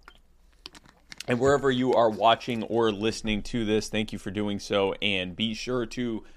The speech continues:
uh, like, subscribe, comment, all the various things. And if you're subscribing on YouTube,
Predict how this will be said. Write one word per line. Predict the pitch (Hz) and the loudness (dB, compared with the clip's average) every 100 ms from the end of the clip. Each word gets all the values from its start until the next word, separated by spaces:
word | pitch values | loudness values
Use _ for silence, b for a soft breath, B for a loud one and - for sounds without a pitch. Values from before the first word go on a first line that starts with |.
| b - | b -4
uh, | 98 95 | -2 -2
like, | 95 113 139 139 - - | -2 2 4 4 -2 -14
subscribe, | - 104 - - 127 123 123 117 110 | -12 -12 -10 0 4 6 6 4 -2
comment, | - 123 123 123 120 117 | -4 0 0 2 0 0
all | 92 110 | 0 0
the | 117 | 0
various | 117 120 113 | 0 0 -2
things. | - 123 117 | -2 -2 -2
And | 117 123 | -6 -6
if | 123 | -4
you're | 131 | -6
subscribing | 120 123 - 147 147 139 | -8 -10 -2 2 2 2
on | 113 120 110 | -2 -2 -4
YouTube, | 110 208 262 - 101 90 | -6 -6 -6 -4 -4 -6